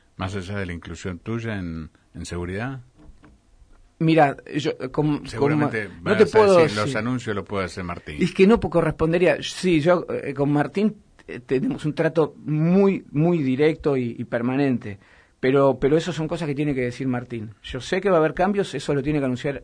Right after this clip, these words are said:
Speaker 2: el intendente,
Speaker 1: Ujú.
Speaker 2: eh, y, y le corresponde a él decirlo. Sería un atrevimiento y una,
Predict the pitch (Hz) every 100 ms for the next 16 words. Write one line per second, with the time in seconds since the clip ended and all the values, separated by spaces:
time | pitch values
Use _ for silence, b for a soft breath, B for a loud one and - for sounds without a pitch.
0 | - 120 120 123 131 165 175 180 175 -
1 | 92 85 82 82 85 131 123 120 113 110
2 | b b b - 147 135 127 120 117 113
3 | 117 - _ _ 131 127 123 120 123 165
4 | 156 151 123 110 - 151 139 123 139 139
5 | 123 127 127 139 190 208 147 127